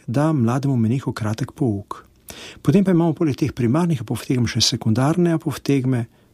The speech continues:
drugotne izreke, ki so povzeti iz drugih virov. Tako so tudi lahko vzeti iz teh pisem. Tako so te sekundarne apoftegme nastale iz, eh,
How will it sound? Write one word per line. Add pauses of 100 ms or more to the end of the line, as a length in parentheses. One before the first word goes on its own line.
drugotne
izreke,
ki
so
povzeti
iz
drugih
virov. (400)
Tako
so
tudi
lahko
vzeti
iz
teh
pisem. (720)
Tako
so
te
sekundarne
apoftegme
nastale
iz,
eh,